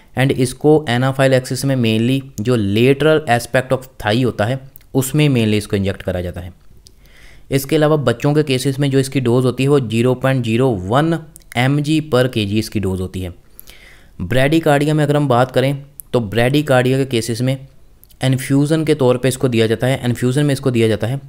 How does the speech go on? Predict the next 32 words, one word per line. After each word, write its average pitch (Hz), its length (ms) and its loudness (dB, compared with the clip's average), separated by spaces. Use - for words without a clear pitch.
उसमें 156 300 -2
क्या 156 160 2
करा, 143 240 2
करा 135 180 2
जाता 127 180 -2
है 139 160 0
कि 143 140 -14
एक 139 200 4
फिफ्टी 139 420 -2
एम 139 160 2
एल 139 80 0
वाली 135 180 2
सिरिंज 131 300 -2
ली 123 140 0
जाती 117 240 -2
है, 131 140 -4
उसमें 151 440 0
चार 135 640 4
एम्प्यूल 127 560 2
इंजेक्शन 117 480 0
के 131 80 0
डाले 117 240 2
जाते 117 220 0
हैं, 120 80 -2
मतलब 120 260 -2
फ़ोर 120 480 0
एम 117 180 0
एल 131 100 0
इंजेक्शन 110 380 0
डाला 107 180 2
जाता 101 220 -2
है 127 180 -4